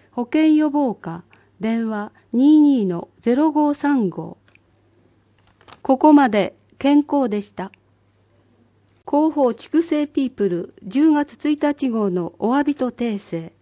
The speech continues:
八ページ第十一回筑西市文化祭、共和地区の記事に誤りがありました。誤り、茶会十月十八日日曜午前九時から午後三時。正しくは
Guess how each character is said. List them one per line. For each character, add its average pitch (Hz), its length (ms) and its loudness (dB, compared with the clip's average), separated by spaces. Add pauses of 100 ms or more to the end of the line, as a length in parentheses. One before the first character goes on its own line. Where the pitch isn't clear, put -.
(840)
八 - 300 -12
ペ 254 220 0
ー 208 60 -4
ジ - 360 -8
第 247 340 -2
十 269 240 -4
一 262 100 -6 (120)
回 196 360 -8
筑 - 280 -6
西 302 220 -2
市 262 220 -6
文 262 220 -2
化 226 160 -6
祭、 190 340 -10 (360)
共 302 220 0
和 294 100 0
地 - 140 -18
区 254 100 -4
の 233 120 -4
記 240 160 -6
事 214 160 -4
に 185 280 -2
誤 285 360 2
り 277 120 0
が 220 100 -2
あ 202 60 -4
り 202 80 -2
ま 196 140 -4
し - 120 -18
た。 175 200 -14 (640)
誤 226 380 -4
り、 190 180 -8 (360)
茶 233 160 -6
会 226 400 -4
十 262 220 -2
月 294 280 -4
十 277 220 -4
八 277 280 -6
日 226 320 -4
日 202 360 -6
曜 190 200 -6 (300)
午 240 140 -4
前 269 240 0
九 277 160 -4
時 226 120 -8
か 196 160 -8
ら 170 140 -8
午 247 140 -4
後 233 140 -6
三 226 300 -6
時。 160 200 -14 (500)
正 262 340 -2
し - 60 -18
く 208 160 -4
は 175 180 -6